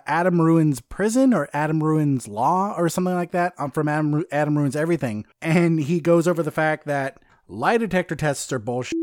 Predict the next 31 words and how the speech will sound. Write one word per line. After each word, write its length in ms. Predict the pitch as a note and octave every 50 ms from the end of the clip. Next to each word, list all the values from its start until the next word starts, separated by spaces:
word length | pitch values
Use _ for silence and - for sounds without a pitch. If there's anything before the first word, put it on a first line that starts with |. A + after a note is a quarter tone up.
| E4 E4 E4 E4 - _
fingerprints 720 | _ - F#3 G#3 A#3+ A#3 G#3 F3 - F3+ F#3 F3 - - -
are 140 | C#3 C#3 C3+
not 360 | C3+ C#3 D3 D#3+ F#3 - D3+
reliable, 720 | C#3+ D3 D3 D3+ E3+ G3 G3+ F#3 A#2+ A2 F#2 D#2+ E2+ - _ _ _ _ -
and 200 | E3+ F#3+ F#3+ F3
something 520 | - B3 C4+ A#3+ B3 C4+ B3+ B3 A3+ A3 - - _
as 580 | - E3+ F3+ F#3 F#3 F#3+ F#3 F3+ E3 D#3+ F3+ - _ _ _ -
ridiculous 600 | D#3 D#3 E3+ F3+ A3+ A3+ A3+ A3 G#3 G#3 G3 F3 -
as, 260 | D#3 D3+ D3 D3 - _ _ _
"Is 340 | - D3+ F3 A3 G3 G3 G#3
the 80 | G#3
defendant 420 | F#3 G3 - - G#3 G#3+ A3 G#3 F#3+
wearing 320 | F#3 G3 G3+ G3 F#3 E3
glasses?" 760 | B2+ C3+ D3+ F3 G3 G#3+ A3 G#3 - - A2 G#2 G#2 G2+ - - _
<laughs> 80 | - -
can 360 | - - - G3 F3+ E3 A#2 - -
weigh 360 | D3 C3+ C3 D#3+ F3+ G3 G#3
heavily 720 | F#3+ - - - F3+ F3+ F3+ F3 - F3 E3 D3 C#3 - _ _ _ - - -
on 240 | - D#3+ D#3 D#3 D#3 -
a 100 | - C3
jury. 520 | B2 A#2 C3+ C#3 B2+ A#2 F#2 - - _ _ _ - - - - -
So 140 | - - C4
no 200 | C4 C4+ D4 C#4+
thank 260 | G#3 F#3+ D#3 C#3 -
you. 180 | C#3+ C#3+ D3 D#3
I, 300 | C#3+ F#3 A#3 G3+ F#3+ A#3+
I 20 |
never 280 | B3 B3+ B3+ A3 G#3+ G3+
want 240 | F#3 F3 E3 D#3+ -
to 80 | D3
be 360 | A#2+ C3+ C3 B2+ B2 B2 A#2+